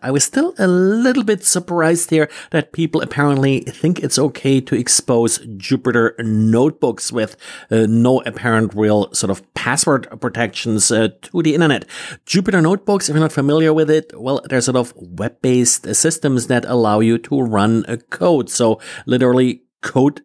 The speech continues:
execution is what you use them for. And of course, it didn't take long for a malware crew to figure out that people are stupid enough to expose them.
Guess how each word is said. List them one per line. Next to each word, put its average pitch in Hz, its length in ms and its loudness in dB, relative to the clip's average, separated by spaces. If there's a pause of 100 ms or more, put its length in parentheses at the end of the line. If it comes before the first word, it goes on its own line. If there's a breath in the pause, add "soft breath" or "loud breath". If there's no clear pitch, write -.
execution 175 560 -2
is 123 320 0
what 110 560 -4
you 110 320 2
use 120 440 0
them 151 120 2
for. 131 400 0 (440 loud breath)
And 120 540 2
of - 140 -12
course, 120 260 -2
it 98 60 -4
didn't 135 180 -2
take 139 240 -2
long 135 400 0
for 120 520 0
a 107 420 -2 (400 loud breath)
malware 120 500 2
crew 123 380 0 (100)
to 107 340 -2
figure 117 320 -2
out 147 280 -2
that 120 500 -2
people 113 240 -2
are 107 80 0
stupid 113 300 0
enough 113 240 0
to 107 80 -2
expose 175 460 0
them. 170 200 2